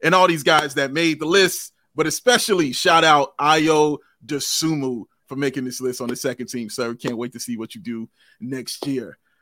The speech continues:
Coming up, guys, like I said, we're gonna talk about LeVar Ball and his comments that he had about Lonzo and Zach LaVine. I know Mark K is itching to give his points on that. And we will also get into that world famous, as sources have said,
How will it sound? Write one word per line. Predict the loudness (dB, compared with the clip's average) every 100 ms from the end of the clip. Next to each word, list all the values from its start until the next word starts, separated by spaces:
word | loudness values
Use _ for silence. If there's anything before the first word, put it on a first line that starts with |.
| _ _
Coming | 0 4
up, | 2 4
guys, | 4 6 4 2
like | -2 -2
I |
said, | -2 2 2 2
we're | 0
gonna | -2 -2
talk | 0 0
about | 0 0 2 0
LeVar | -2 0 0 0
Ball | 0 0 -2
and | -2
his | -2 0
comments | 2 2 0 -2
that | -4 -6
he | -6
had | 0 4 4 2 -2 _ _ _
about | 0 2 2 2
Lonzo | 2 2 2 0 0 2 0
and | 0 0 0 0
Zach | 0 0
LaVine. | -4 -6 -4 -2
I | -2
know | -2
Mark | -2 -2 -2 -4
K | -4 -4
is | -6 -8 -10 _
itching | -10 -10 -8 -6 -8 -12 _ _
to | -10
give | -4 -4
his | -4 -6
points | -6 -4 -2
on | -2 0
that. | 0 0 -8 _ -8
And | -2
we | 2
will | 0 2
also | 2 2 2 0
get | 2 0
into | 0 -2 -2 -2
that | 0 -2 -4
world | -2 0 0 -2
famous, | -2 -2 0 -2 -4 -6 -12 _
as | -8 -4
sources | -4 -4 -6 -10
have | -10
said, | -8 -8 -8